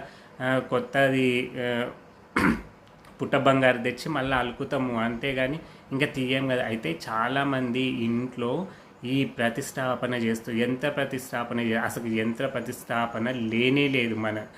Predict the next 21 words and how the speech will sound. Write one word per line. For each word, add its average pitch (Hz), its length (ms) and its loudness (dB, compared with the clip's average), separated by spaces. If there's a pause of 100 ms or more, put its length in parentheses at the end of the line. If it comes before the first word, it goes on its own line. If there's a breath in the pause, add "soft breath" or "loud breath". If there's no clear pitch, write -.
(400 loud breath)
మీరు 139 220 4
చూడండి, 151 540 2
మీ 120 180 2
పూర్వీకులని 147 760 0
అడగండి. 113 360 0
పూ-, 135 360 0
ఏ-, 120 140 -4 (180)
పూర్వము 147 580 2
ఎవ్వరు 131 420 0
ఇండ్లల్లో 127 560 0 (400 loud breath)
ఈ 135 120 0
ప్రతిష్టాపనలు 131 960 -2
చేసుకునే 120 640 -4
వాళ్ళు 113 240 0
కాదు. 113 260 2
పుట్ట 113 280 -2
బంగారు 123 560 2
తెచ్చి 113 380 0
ఇట్లా 139 200 -2
పీటలాక 123 680 -2
చేసి 107 480 -4